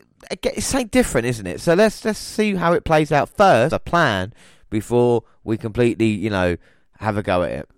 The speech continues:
Well, we then had Lacey Evans versus Alexa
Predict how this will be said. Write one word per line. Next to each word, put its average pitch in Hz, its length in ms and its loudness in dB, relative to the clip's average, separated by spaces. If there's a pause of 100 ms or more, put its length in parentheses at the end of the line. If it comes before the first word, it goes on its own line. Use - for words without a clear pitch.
(120)
Well, 101 140 -2
we 117 80 4
then 127 200 2
had 123 280 0
Lacey 127 580 2
Evans 131 640 0
versus 113 720 0
Alexa 104 600 -2